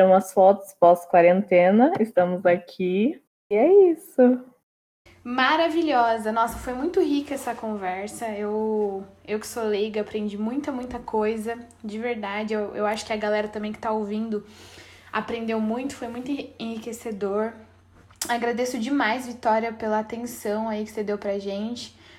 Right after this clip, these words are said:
Speaker 2: por ter se colocado disponível pra bater esse papo, né, pra ensinar um pouquinho a galera a fazer arte, né, e como isso, como a arte tá cada vez mais acessível, né, acho que isso foi o, a principal lição, assim, que eu aprendi hoje.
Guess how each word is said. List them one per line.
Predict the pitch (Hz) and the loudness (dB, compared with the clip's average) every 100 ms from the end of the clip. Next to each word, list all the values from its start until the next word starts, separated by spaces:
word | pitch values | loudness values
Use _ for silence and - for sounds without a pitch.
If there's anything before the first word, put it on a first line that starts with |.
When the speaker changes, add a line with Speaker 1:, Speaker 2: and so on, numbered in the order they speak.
| _ | _
Speaker 2:
por | - | -12
ter | 220 220 | -6 -6
se | 220 | -2
colocado | 220 214 220 208 | -4 -2 -2 -4
disponível | - 220 214 208 214 | -4 -4 -4 -2 -4
pra | 214 | -2
bater | 202 202 214 | -4 -2 -6
esse | 208 | -6
papo, | - 190 190 208 226 - | -6 -2 0 0 -4 -6
né, | 220 202 240 | -4 -4 -6
pra | 247 214 196 196 196 - - _ - | -6 -4 -4 -6 -8 -16 -20 _ -8
ensinar | 214 226 214 | -6 -4 -2
um | 220 | -2
pouquinho | 220 220 220 220 214 196 | -4 -8 -4 -2 -2 -4
a | 196 | -4
galera | 196 190 196 202 208 190 185 - - | -2 0 0 -2 -2 -2 -4 -12 -14
a | 208 | -10
fazer | - 208 196 | -6 -4 -2
arte, | 196 180 202 240 247 220 | 0 0 -2 -6 -8 -8
né, | 196 208 226 | -6 -6 -8
e | |
como | 214 240 262 277 | -2 -2 0 -2
isso, | 254 - 254 214 - | -4 -6 -6 -6 -4
como | 240 277 | -2 0
a | |
arte | 233 240 - | 0 -2 -4
tá | 247 | -6
cada | 240 233 220 | -2 -2 0
vez | 220 | -2
mais | 254 254 | -4 -6
acessível, | 226 220 214 - 226 226 208 | -8 -8 -10 -8 -8 -6 -6
né, | 208 208 | -6 -6
acho | - | -8
que | 226 | -12
isso | 226 - | -12 -10
foi | 233 226 220 | -6 -2 -2
o, | 208 - - - - - - | -4 -10 -20 -20 -20 -20 -8
a | 208 196 196 | -4 -4 -6
principal | 196 220 - 233 | -6 -8 0 0
lição, | 254 277 - - 233 226 220 | 0 -6 -6 -4 -2 -2 -2
assim, | 214 - 208 202 | -4 -8 -10 -8
que | - | -4
eu | 208 | -4
aprendi | 202 202 208 202 196 | -4 -6 -6 -4 -2
hoje. | 190 208 - - | -2 -4 -8 -16